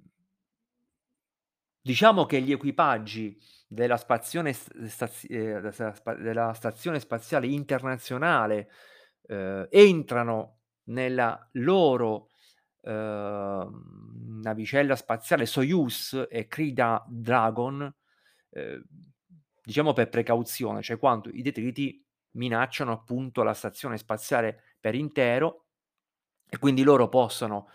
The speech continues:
i, ehm, ehm, evidentemente sganciarsi dalla stazione e tornare sulla Terra.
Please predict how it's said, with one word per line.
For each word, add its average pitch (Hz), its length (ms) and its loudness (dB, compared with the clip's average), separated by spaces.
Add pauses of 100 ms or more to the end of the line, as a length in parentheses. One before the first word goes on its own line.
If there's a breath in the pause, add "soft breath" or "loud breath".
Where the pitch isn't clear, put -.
(140)
i, - 160 -14
ehm, 104 500 -8 (460 soft breath)
ehm, - 340 -12
evidentemente 117 1200 0
sganciarsi 123 920 0
dalla 101 180 -2
stazione 113 760 -6 (140)
e 131 160 -2
tornare 127 420 0
sulla 113 220 0
Terra. 92 520 -2